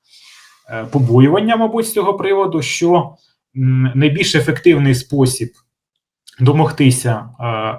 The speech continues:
перемоги в Україні — це саме тиск на західних партнерів України і домогтися від західних партнерів вийти із цієї війни, скажімо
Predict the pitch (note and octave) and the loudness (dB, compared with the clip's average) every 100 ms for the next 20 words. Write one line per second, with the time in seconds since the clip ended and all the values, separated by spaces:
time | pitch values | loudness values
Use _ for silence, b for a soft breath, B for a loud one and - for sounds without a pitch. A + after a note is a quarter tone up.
0 | - C3 B2+ B2+ B2 A#2 A#2 A#2+ B2+ F#3+ | -2 2 4 4 4 0 -2 -2 -2 0
1 | C4+ G#3+ - B2+ D3 F3+ - b b b | -2 -4 -4 0 0 0 -8 b b b
2 | - C#3 D#3+ C#3 B2+ B2+ E3 - - A#2 | -4 0 0 0 2 2 2 0 -14 -6
3 | B2 B2 C3 C3 A#2+ A#2+ A#2+ A#2 A#2+ A2 | -2 0 -2 -2 -2 -4 -4 -4 -4 -4
4 | G2 G2+ A#2+ A2 D3 B3 G3+ B2+ A#2 A#2+ | -8 -10 -6 -4 -2 -2 0 0 0 0
5 | A#2+ D3+ F3+ C#3 A2 B2+ B2+ B2 A2+ - | -2 -2 -2 0 -2 0 -2 -2 -8 -10
6 | A2+ - D3 D3+ A#2+ A2+ C3 B2+ G#2+ - | -10 -2 0 0 0 2 2 0 -8 -8
7 | G#2 A2+ A2 G2+ A2 F#2 - G2+ - - | -8 -6 -4 -6 -10 -12 -20 -20 -20 -20